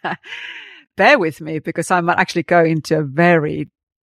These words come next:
deep rabbit hole with that one. And you might not disagree. I know you might not disagree with what, what I shared today, and it's okay. And I'm really happy to get feedback. I'm really happy to get your experiences. I'm really happy to,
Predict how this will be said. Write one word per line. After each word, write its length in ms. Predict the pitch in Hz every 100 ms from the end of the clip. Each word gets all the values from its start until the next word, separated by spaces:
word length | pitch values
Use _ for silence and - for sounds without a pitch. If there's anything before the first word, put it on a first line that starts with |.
| _
deep 300 | - 160 156 165
rabbit 320 | 180 170 -
hole 260 | 151 139
with 200 | 147 156
that 220 | - 156 -
one. 380 | 214 151 165 - _ _ _ -
And 540 | 160 156 151 151 143
you 60 | 160
might 240 | 156 151
not 160 | - 147
disagree. 520 | 156 - 147 170 160
I 180 | 156 151
know 320 | 151 190 220 165
you 180 | 143
might 200 | 156 165
not 160 | 151 180
disagree 400 | 175 - - 202
with 220 | 202 190
what, 160 | 196 - _
what 200 | 180 196
I 240 | 190 180
shared 340 | - - 190 185
today, 440 | 185 233 226 -
and 120 | 156 170
it's 160 | -
okay. 460 | 151 - 147 254 - _ _ -
And 100 | 165
I'm 200 | 170 156
really 260 | 165 196
happy 360 | 160 156 - 151
to 120 | -
get 200 | 143 147
feedback. 540 | - 175 175 - 165 160
I'm 140 | 147
really 220 | 147 196
happy 320 | 151 151 - 151
to 100 | 151
get 240 | 147 -
your 100 | 151
experiences. 520 | 147 - 165 160 -
I'm 140 | 160 135
really 200 | 170 151
happy 360 | 151 151 190
to, 320 | - - 147